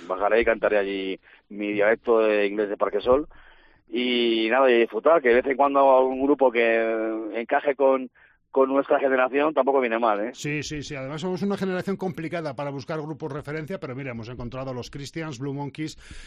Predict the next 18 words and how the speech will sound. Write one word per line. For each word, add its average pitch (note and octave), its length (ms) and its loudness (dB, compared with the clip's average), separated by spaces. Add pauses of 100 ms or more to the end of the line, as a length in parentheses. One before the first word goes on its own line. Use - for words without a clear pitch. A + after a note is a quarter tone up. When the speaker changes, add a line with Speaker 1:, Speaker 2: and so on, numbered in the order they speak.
(160)
Speaker 2:
y C3+ 180 -10
a B2+ 120 -8
Tom C#3+ 240 -8
Hadley, B2 320 -8
el G#2 80 -12
cantante A#2+ 340 -10
de A#2+ 100 -8
Spandau B2 360 -8
Ballet, C3 260 -8
que C3 120 -12
estarán B2 320 -12
el A#2+ 100 -10
sábado C3 320 -8
en A#2+ 60 -8
la B2 80 -10
Speaker 1:
Sí. G#2 60 -8
Speaker 2:
Plaza A#2+ 200 -8
Mayor. C3 380 -8